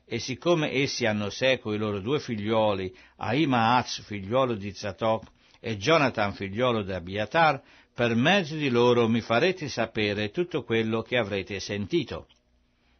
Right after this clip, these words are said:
Così Usciai, amico di Davide, tornò in città e Absalom entrò in Gerusalemme.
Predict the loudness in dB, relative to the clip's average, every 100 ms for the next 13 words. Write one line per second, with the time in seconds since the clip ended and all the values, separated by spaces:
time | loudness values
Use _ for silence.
0 | _ -8 -6 -2 -4 -4 -8 -6 2 4
1 | 4 2 0 0 -2 -4 -6 -2 2 4
2 | 2 0 -2 -2 -2 -2 2 0 0 -6
3 | -8 -8 -2 -2 -2 -10 -20 -18 -4 4
4 | 4 4 2 4 4 4 0 -2 -2 2
5 | 2 2 -2 -4 -4 -6 -4 -4 -4 -6
6 | -6 -4 -4 -4 -4